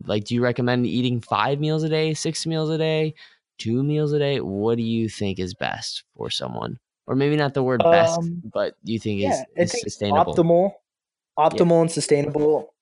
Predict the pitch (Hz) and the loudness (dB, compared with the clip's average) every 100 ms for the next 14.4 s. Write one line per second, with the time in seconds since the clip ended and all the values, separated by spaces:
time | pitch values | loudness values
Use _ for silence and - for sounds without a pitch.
0 | _ 143 143 143 151 156 147 143 143 156 | _ -4 0 4 6 6 6 4 4 0
1 | 135 - 123 113 117 - 147 156 196 - | -4 -2 0 0 0 0 0 0 -4 -10
2 | _ _ _ - - 143 135 135 135 - | _ _ _ -6 2 4 4 2 0 -4
3 | _ _ _ _ - 143 202 190 170 170 | _ _ _ _ -8 -6 -4 -2 0 2
4 | 180 147 147 147 160 143 135 135 139 135 | 4 2 2 2 2 2 -2 -2 -2 -2
5 | 156 131 123 147 220 _ - - 147 139 | 0 2 2 0 -2 _ -4 0 4 4
6 | 135 143 147 - 147 139 139 135 131 127 | 4 4 0 2 2 4 2 0 0 0
7 | 135 139 139 123 135 139 147 156 151 156 | 0 0 0 -2 0 2 2 2 2 2
8 | 175 185 139 127 127 123 131 - 143 - | 2 0 -2 -2 -2 0 -2 -2 -4 -2
9 | 131 139 - 143 151 151 143 147 151 147 | -2 -2 -2 -2 0 4 2 4 4 4
10 | 143 147 151 185 - _ _ _ _ _ | 4 4 2 0 -8 _ _ _ _ _
11 | _ _ 131 127 127 127 127 - _ - | _ _ 2 4 4 2 0 -8 _ -2
12 | 147 185 170 170 170 170 170 185 220 - | 2 4 2 2 2 4 4 4 2 -2
13 | 165 160 185 - 180 180 185 - 147 135 | 0 4 4 2 4 4 2 2 0 2
14 | 143 147 127 117 | 4 4 4 0